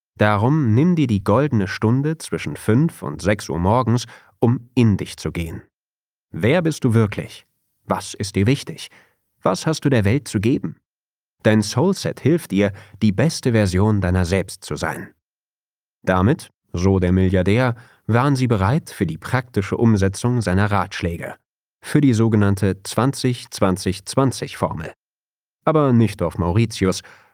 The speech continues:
sondern in der inspirierenden Atmosphäre der ewigen Stadt. Ihre nächste Station hieß Rom. Mit der zwanzig zwanzig zwanzig Formel machst du das Beste aus deiner frühen Stunde.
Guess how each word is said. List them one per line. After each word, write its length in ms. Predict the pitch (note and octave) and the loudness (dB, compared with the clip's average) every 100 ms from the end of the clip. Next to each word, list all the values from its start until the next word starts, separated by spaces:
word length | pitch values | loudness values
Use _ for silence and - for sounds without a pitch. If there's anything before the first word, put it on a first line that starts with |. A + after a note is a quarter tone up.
| - | -4
sondern 460 | A2+ C#3 D3+ D3+ | 2 2 2 0
in 200 | - A#2+ | 0 0
der 100 | A#2+ | 0
inspirierenden 840 | - C3+ - B2+ C3 F3 D#3+ C#3 A#2+ | 0 -4 -2 -2 2 0 0 -2 -2
Atmosphäre 800 | G2 - D#2 - A2+ C3+ A#2+ C3 | -6 -8 -10 -2 2 2 0 -4
der 280 | - A#2 - | -4 -6 -2
ewigen 420 | G#2 F2 D#2+ F#2+ | -2 -2 -2 -2
Stadt. 420 | - - - - _ _ _ _ _ _ - | -2 -8 -10 -16 _ _ _ _ _ _ -4
Ihre 260 | E2+ - | -4 -2
nächste 460 | D#2 F#2+ C3+ - F#2+ | 0 2 0 -2 -2
Station 600 | G2+ F2+ - G2 G2 F#2+ - _ - | -2 -2 0 2 2 -2 -10 _ -4
hieß 320 | F#2 G2 - | 0 0 -2
Rom. 540 | D#2 F#2 E2 D#2 D#2+ - _ _ _ _ _ _ _ _ _ _ _ _ _ _ _ _ _ _ _ | -2 0 0 -4 -12 -20 _ _ _ _ _ _ _ _ _ _ _ _ _ _ _ _ _ _ _
Mit 200 | - B2 | 2 2
der 180 | B2+ B2 | 4 0
zwanzig 720 | - - G#2+ F#3 - D#3+ - | 0 0 2 2 2 0 -2
zwanzig 600 | - - G#2 G2 - - | -4 0 2 2 -2 -6
zwanzig 520 | - - B2 C#3+ G#2 - | -6 -2 0 0 -2 2
Formel 380 | G#2 G#2+ A2 G2+ - _ | 4 4 2 -2 -14 _
machst 300 | C3+ D#3 - | -2 -2 0
du 60 | C#3 | 0
das 180 | C3+ - | 0 0
Beste 560 | F#2+ G2 - A2+ A2+ | -2 -2 -2 -2 -2
aus 120 | G2 | -4
deiner 240 | - E2 - | -4 -4 -6
frühen 420 | - G2 A2+ G#2+ | -4 2 2 2
Stunde. 500 | - F2 C#2+ - - | 0 -2 -2 -6 -14